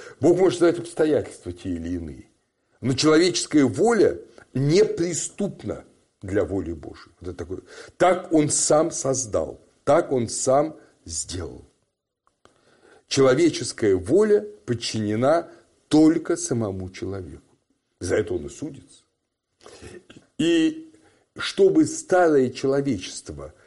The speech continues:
вошло в это новое творение, в создание нового Адама, Божья Матерь должна была дать свое свободное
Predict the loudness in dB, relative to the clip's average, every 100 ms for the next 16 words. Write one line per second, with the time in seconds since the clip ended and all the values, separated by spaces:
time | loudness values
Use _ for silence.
0 | _ -2 2 2 0 -4 0 4 6 6
1 | 4 2 -2 0 2 2 2 -2 -4 -4
2 | -2 -2 -4 -8 -12 -16 -20 _ _ _
3 | _ _ _ _ _ _ _ _ _ _
4 | -18 -4 -4 0 2 2 0 0 2 2
5 | 2 -2 -2 -2 -2 -6 -14 -20 _ _
6 | _ _ _ _ _ _ _ _ _ _
7 | _ _ _ _ _ _ _ _ _ _
8 | _ _ _ _ _ 0 2 2 -2 -2
9 | -2 -4 -8 -18 -20 _ _ _ _ _
10 | -2 2 4 2 0 2 4 4 4 4
11 | 0 0 2 2 -2 -8 -2 0 0 0
12 | 0 0 -4 -20 _ -8 -6 -2 2 2
13 | 0 2 2 2 -2 -2 -4